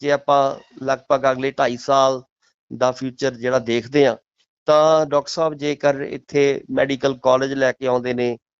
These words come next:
ਜਾਂ ਇਸ ਇਲਾਕੇ ਦੇ ਜਾਂ ਸਹੂਲਤਾਂ ਦੇ ਲਈ ਕਾਰਜ ਕਰਦੇ ਆ, ਸਰਕਾਰ ਤੋਂ ਕੋਈ ਵੱਡੇ ਫੰਡ ਲੈ ਕੇ ਆਉਂਦੇ ਆ,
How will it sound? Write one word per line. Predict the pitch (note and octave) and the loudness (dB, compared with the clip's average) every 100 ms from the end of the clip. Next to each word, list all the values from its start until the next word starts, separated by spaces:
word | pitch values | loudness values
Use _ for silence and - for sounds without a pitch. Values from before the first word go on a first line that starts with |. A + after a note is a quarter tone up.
| _ - | _ -6
ਜਾਂ | C3 C#3+ C#3+ C#3+ - _ _ _ _ | 2 4 4 2 0 _ _ _ _
ਇਸ | C#3+ D3 D3 | -4 -4 -4
ਇਲਾਕੇ | F3+ C3+ C3 - C#3+ C#3+ | -2 0 0 -2 -4 -4
ਦੇ | C3+ C#3 | -4 -4
ਜਾਂ | C3 C3+ C3+ C3 - _ _ _ | 2 4 4 2 -2 _ _ _
ਸਹੂਲਤਾਂ | - D#3 C#3 C3 B2 C#3 C3 | -4 4 4 4 2 2 2
ਦੇ | C3 | 2
ਲਈ | B2+ B2+ | -2 -4
ਕਾਰਜ | - A#2+ B2 A#2+ | -2 0 0 -2
ਕਰਦੇ | - A#2+ A2+ B2 B2 | -2 -2 -2 -2 0
ਆ, | A#2+ - _ _ _ | 0 -4 _ _ _
ਸਰਕਾਰ | - B2+ B2+ B2+ B2 | -2 -2 2 2 0
ਤੋਂ | C3 B2+ | -4 -6
ਕੋਈ | B2+ | -6
ਵੱਡੇ | A#2 B2 A#2+ B2 | -6 -6 -4 -6
ਫੰਡ | - C3 C3+ | -2 -2 0
ਲੈ | C#3 C3 | 0 -2
ਕੇ | - | -2
ਆਉਂਦੇ | B2 A#2+ A#2 A#2 | -4 -4 -4 -4
ਆ, | A2+ | -6